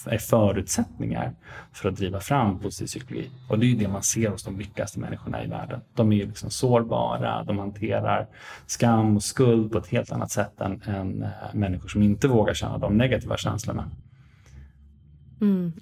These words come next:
Speaker 2: Ja, men alltså, du har så rätt. Och det här är faktiskt det vi har kommit in i de senaste avsnitten av podden också. Så har vi kommit in
Speaker 1: Mm.
Speaker 2: mer och mer på det här att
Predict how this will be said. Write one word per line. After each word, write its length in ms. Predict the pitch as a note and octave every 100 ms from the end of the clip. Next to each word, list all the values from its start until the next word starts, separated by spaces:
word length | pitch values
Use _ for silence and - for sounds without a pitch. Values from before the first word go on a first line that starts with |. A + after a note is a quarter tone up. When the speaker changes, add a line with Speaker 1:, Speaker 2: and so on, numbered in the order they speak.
| -
Speaker 2:
Ja, 120 | G#3
men 120 | A3 -
alltså, 240 | G#3+ G#3+
du 100 | G3+
har 140 | G#3+
så 120 | F#3+ G#3
rätt. 280 | A3+ -
Och 100 | F#3+
det 80 | F#3+
här 180 | G3+ A#3
är 40 |
faktiskt 280 | G3+ G3 F#3
det 100 | F#3+
vi 60 | F3+
har 60 |
kommit 260 | F3+ F#3+ F#3
in 220 | C4 G3+
i 60 | E3
de 140 | F3
senaste 380 | F3 F3+ F#3+ E3+
avsnitten 360 | E3+ - G#3 G3
av 60 |
podden 380 | F3+ C#4 A3+ F#3
också. 320 | C4 - - - - -
Så 120 | -
har 40 | G3
vi 60 |
kommit 220 | F#3+ F#3+ -
in 60 | B3
Speaker 1:
Mm. 120 | G3+
Speaker 2:
mer 220 | B3 G#3+
och 80 | F3
mer 180 | A3 G3
på 100 | F3
det 60 |
här 200 | G3+ G#3+
att 240 | E3+ E3+